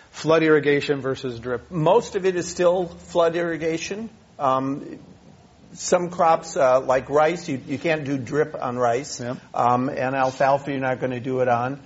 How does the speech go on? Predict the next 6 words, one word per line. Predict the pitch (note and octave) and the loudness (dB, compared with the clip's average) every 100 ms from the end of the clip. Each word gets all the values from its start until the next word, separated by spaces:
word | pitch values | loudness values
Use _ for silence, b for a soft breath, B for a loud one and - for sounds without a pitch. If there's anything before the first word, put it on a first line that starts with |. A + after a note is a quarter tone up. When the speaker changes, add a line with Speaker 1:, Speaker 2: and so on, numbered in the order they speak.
| B B | B B
Speaker 2:
There's | D3+ C3 | -8 -6
some | C#3 | -4
questions | B2 D#3 D3 D3 B2 | 0 0 0 -8 -4
about | C3+ C3 - | 0 0 0
crop | C#3+ C3 - | 0 0 -2
choices. | - C#3+ C#3 - C#3+ - | 0 0 0 -6 -8 -10